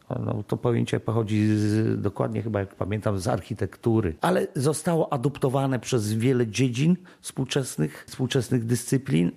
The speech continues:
i ma też różne znaczenia. Ale na przykład w latach osiemdziesiątych, w tym kontekście antropologii kulturowej, w tysiąc dziewięćset osiemdziesiątym czwartym dokładnie, powstaje taka praca, mm, książka o antropologii, zbiór taki pokonferencyjny,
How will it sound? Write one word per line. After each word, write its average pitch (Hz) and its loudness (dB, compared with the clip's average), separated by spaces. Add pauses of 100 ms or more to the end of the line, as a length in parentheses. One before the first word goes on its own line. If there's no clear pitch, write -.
i 151 4
ma 151 2
też 180 -2
różne 175 4
znaczenia. 160 -6 (140)
Ale 117 2
na 113 0
przykład 226 0
w - 0
latach 180 0
osiemdziesiątych, 113 0
w - -20
tym 101 0
kontekście - -2
antropologii 113 -2
kulturowej, 98 0 (320)
w - -20
tysiąc 101 0
dziewięćset 131 0
osiemdziesiątym 104 -2
czwartym - -2
dokładnie, 98 -2 (480)
powstaje 135 -2
taka - -6
praca, 131 -2 (120)
mm, 107 2
książka 147 -2
o 110 0
antropologii, 113 0
zbiór 135 2
taki 127 -4
pokonferencyjny, 110 2